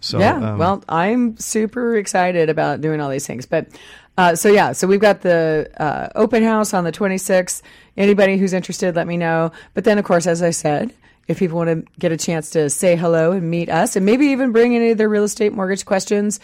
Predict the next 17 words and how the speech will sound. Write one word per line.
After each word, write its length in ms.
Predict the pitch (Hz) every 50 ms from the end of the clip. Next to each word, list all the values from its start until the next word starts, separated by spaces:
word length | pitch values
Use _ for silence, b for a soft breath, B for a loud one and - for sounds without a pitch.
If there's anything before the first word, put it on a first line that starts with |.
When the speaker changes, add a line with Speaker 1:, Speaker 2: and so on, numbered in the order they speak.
| B B B B B B
Speaker 2:
I 40 | -
mean, 100 | 196 190
obviously, 340 | 185 196 190 185 190 202 185
we're 80 | 175
not 160 | 170 165 160 -
gonna 140 | 165 156
sit 200 | 151 - - -
down 120 | - 175 156
and 80 | 147
be 80 | 156 160
like, 160 | 160 147 -
"Let's 220 | 196 233 - - -
do 140 | - - 165
your 160 | 151 143 147
paperwork, 500 | 151 151 226 247 - 247 175 151 127 -
shall 220 | - - 160 147 139
we?" 180 | 151 202 254